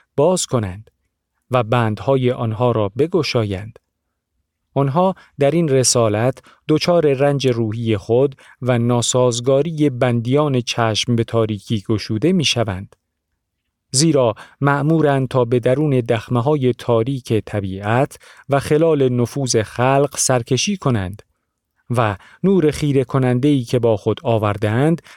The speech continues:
در میان آنها برافروزند و خفتگان را بیدار نمایند. قهراً این خفتگان به تاریکی انس گرفته هراسناک می‌شوند و با آنها می‌ستیزند.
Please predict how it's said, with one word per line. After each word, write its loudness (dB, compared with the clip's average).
در 2
میان 2
آنها 0
برافروزند -2
و 0
خفتگان -2
را 2
بیدار 0
نمایند. -4
قهراً 0
این 0
خفتگان 0
به 0
تاریکی 0
انس -2
گرفته 0
هراسناک 0
می‌شوند -2
و 0
با 0
آنها 0
می‌ستیزند. -4